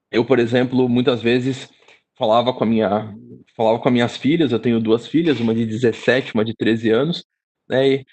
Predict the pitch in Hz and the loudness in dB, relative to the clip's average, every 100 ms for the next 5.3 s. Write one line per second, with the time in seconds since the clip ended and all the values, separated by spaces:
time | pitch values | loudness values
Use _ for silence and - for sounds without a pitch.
0 | _ - 117 123 - 127 123 127 120 113 | _ -2 0 0 0 0 2 0 2 0
1 | 117 117 120 123 151 151 127 - 120 113 | 0 -2 -2 0 0 -4 -14 -4 0 2
2 | 120 110 - - 113 120 120 113 117 147 | 0 -2 -8 -8 -4 -2 -2 0 2 2
3 | 143 127 117 120 120 123 120 110 131 147 | 0 -4 -4 -2 0 0 -2 0 -2 0
4 | 131 127 127 127 135 135 131 123 120 143 | 0 0 0 0 0 0 -2 -2 0 0
5 | 156 151 | 0 -2